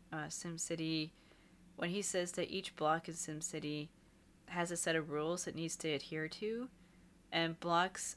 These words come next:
uh, send signals to each other, uh, and the instructions,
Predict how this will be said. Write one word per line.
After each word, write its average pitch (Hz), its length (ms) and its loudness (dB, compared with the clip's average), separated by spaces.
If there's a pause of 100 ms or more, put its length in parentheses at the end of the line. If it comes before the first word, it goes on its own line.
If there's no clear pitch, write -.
(120)
uh, 165 140 -2
send 160 320 -2
signals 170 480 -2
to - 160 -8
each - 180 -6
other, 151 420 0 (560)
uh, 151 380 6
and 165 200 -2
the 165 120 2
instructions, 165 960 -2